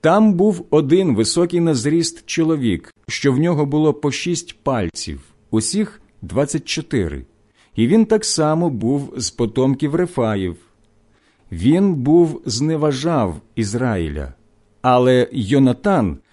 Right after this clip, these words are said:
син Шіми, Давидового брата,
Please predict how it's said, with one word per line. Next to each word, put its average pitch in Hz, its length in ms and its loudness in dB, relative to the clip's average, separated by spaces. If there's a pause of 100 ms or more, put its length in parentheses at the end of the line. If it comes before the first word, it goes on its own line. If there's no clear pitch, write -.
(120)
син 135 340 0
Шіми, 131 580 0 (100)
Давидового 95 720 0
брата, 185 500 -2